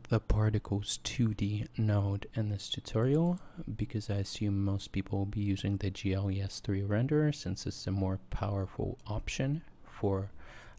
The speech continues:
uh, desktop games. But I will show the differences between the two nodes so you can create the same particles inside a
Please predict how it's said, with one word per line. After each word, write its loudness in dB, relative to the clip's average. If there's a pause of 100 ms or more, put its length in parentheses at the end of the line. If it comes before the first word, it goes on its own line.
uh, 2
desktop -4 (360)
games. -2 (1700)
But 2 (340)
I 6
will 4
show 2 (1400)
the 4
differences -2
between -4
the -2
two -2
nodes -2
so -4
you 0
can -2 (420)
create 2
the -4
same 2
particles 4 (540)
inside 2 (160)
a 0